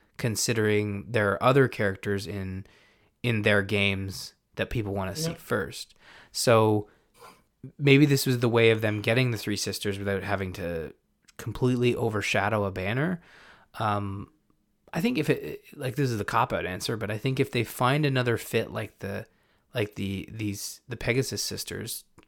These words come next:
Speaker 1: by all means do it to kinda spread the, spread the, the heroes around. But
Speaker 2: We already know there are a couple others, uh, like,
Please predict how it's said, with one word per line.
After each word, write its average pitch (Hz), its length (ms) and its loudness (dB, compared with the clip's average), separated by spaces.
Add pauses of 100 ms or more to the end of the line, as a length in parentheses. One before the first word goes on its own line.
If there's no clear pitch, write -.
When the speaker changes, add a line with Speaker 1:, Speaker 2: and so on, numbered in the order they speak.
Speaker 1:
by 104 140 2
all 131 140 6
means 117 280 0
do 117 180 0
it 101 160 -2
to - 80 -14
kinda 98 220 -6
spread 101 380 -4
the, 98 200 -2 (460)
spread 110 320 2
the, 101 200 2
the 101 160 -4
heroes 107 440 2
around. 85 440 -8 (360)
But 117 380 2
Speaker 2:
We 165 160 -6
already 202 380 2
know 180 220 0
there 160 140 4
are 139 60 2
a 143 60 -6
couple 151 320 0
others, 147 460 -4
uh, 123 300 -2
like, 123 260 -8